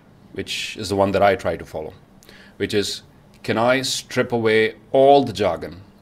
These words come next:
and make it as simple as possible, so even the entry-level person in the organization, in my audience, can understand what I'm trying to say?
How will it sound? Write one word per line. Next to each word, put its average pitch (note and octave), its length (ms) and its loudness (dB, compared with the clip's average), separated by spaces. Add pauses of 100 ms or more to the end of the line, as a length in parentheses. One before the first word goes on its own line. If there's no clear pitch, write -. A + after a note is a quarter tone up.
(120)
and G2+ 100 -6
make G2 180 -4
it F#2+ 220 -8
as B2 340 2
simple A2 360 -2
as G2 100 -2
possible, E2 540 -6 (480)
so G#2+ 440 4
even B2 300 2
the G#2+ 320 -2
entry-level C3 580 2
person G2+ 360 -2
in G2+ 100 -4
the G#2 140 0
organization, F#2+ 580 -2
in F#2+ 100 -4
my F2+ 140 -2
audience, F#2+ 380 -2
can G2 180 -8
understand F#2+ 720 -2 (300)
what G2+ 120 2
I'm F#2+ 100 0
trying F#2 220 -2
to F2+ 60 -12
say? D#2 260 -6